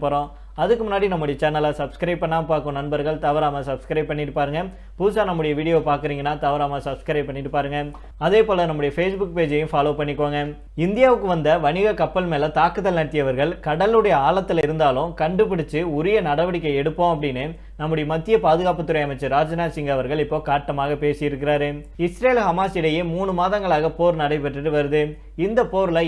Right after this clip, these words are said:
ஏமனை சேர்ந்த ஹவுதி கிளர்ச்சியாளர்கள் ஹமாஸ் அமைப்புக்கு ஆதரவாக செயல்பட்டுட்டு வர்றாங்க. செங்கடல் மற்றும் அரபிக்கடல்ல பயணிக்கும் இஸ்ரேலுடன் தொடர்புடைய கப்பல்கள் மேல தாக்குதல் நடத்துறது மற்றும் கப்பல்களை கடத்துவது போன்ற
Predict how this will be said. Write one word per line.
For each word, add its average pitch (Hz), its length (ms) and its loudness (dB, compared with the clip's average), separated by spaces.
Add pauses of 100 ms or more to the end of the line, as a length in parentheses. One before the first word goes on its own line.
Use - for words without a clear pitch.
(100)
ஏமனை 202 360 -2
சேர்ந்த 147 280 0
ஹவுதி 180 320 2
கிளர்ச்சியாளர்கள் 147 680 0 (280)
ஹமாஸ் 214 380 2
அமைப்புக்கு 156 420 -2
ஆதரவாக 160 540 2
செயல்பட்டுட்டு 143 500 -2
வர்றாங்க. 147 300 -2 (500)
செங்கடல் 233 460 2
மற்றும் 175 240 -2 (100)
அரபிக்கடல்ல 170 680 2
பயணிக்கும் 151 440 -2 (220)
இஸ்ரேலுடன் 202 640 2
தொடர்புடைய 156 460 2 (100)
கப்பல்கள் 170 460 0
மேல 135 180 2 (140)
தாக்குதல் 170 420 0
நடத்துறது 139 440 0 (280)
மற்றும் 175 280 -2 (100)
கப்பல்களை 214 520 2
கடத்துவது 165 480 0
போன்ற 143 240 2